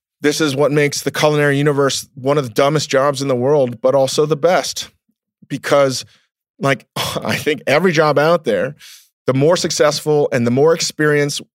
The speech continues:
and the more wisdom you acquire, the more difficult the job becomes. And the best way I could describe this, if this was, like, a video game or, like, Tetris or Fortnite, which I've never played before, I think players would be really upset if they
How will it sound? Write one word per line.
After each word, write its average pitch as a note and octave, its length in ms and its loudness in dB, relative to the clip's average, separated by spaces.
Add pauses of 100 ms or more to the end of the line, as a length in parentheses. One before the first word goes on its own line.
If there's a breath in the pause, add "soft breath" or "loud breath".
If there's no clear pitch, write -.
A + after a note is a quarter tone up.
(140)
and A#2+ 120 -4
the A2+ 60 -2
more B2+ 200 0
wisdom D#3+ 420 0
you C#3+ 320 -2
acquire, B2+ 720 0 (300)
the B2 40 -2
more C3+ 200 2
difficult B2 640 -2
the A#2+ 80 -6
job A2+ 320 -2
becomes. G#2+ 520 -10 (520)
And C3 320 -2 (340)
the D#3 80 -2
best D#3+ 260 0
way D#3+ 100 2
I - 20 -2
could D#3 100 -2
describe D3 400 0
this, A#2+ 180 -2
if A2+ 180 -4
this D3+ 180 -2
was, C#3+ 80 -2
like, B2+ 160 0
a - 20 -2
video C3+ 300 0
game A#2+ 320 0
or, G#2+ 100 -2
like, G#2+ 160 -4
Tetris C3 580 0
or A2 200 -2
Fortnite, C3 520 0
which A#2+ 200 -4
I've A2+ 160 2
never A#2+ 240 0
played C3+ 220 0
before, A2+ 440 -4 (580 loud breath)
I C3+ 120 0
think D#3+ 160 -4
players E3+ 560 2
would C3 180 -4
be D3 120 -2
really D3+ 280 0
upset D3 500 0
if B2+ 260 -2
they B2 300 0